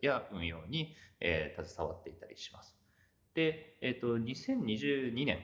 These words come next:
去年からは、えーと、推薦システムであったり、機械学習領域のテックリード、および、えー、推薦機能の、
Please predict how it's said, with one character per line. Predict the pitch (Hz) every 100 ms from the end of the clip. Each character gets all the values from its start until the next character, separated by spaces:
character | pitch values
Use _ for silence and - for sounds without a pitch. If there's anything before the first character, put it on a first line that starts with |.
| -
去 | 165
年 | 180 185 160 -
か | 85
ら | 80
は、 | - 139 139 - - -
え | 92 -
ー |
と、 | 80 87
推 | - 139
薦 | 147 139
シ | 156
ス | 151 -
テ | 78
ム | 76 - -
で | 85
あ |
っ | 85 -
た | 101
り、 | 131 139 - -
機 | -
械 | 139 143
学 | 143 -
習 | - 135
領 | 139
域 | 110 85
の | 78
テ | 87
ッ | 85
ク | 110
リ | 113 90
ー |
ド、 | - - _ _ _ _ _ _ -
お |
よ | 143 147
び、 | 160 147 -
え | - 104 92 90 87 85
ー、 | -
推 | 160
薦 | 175
機 | 170 180
能 | 80
の、 | - -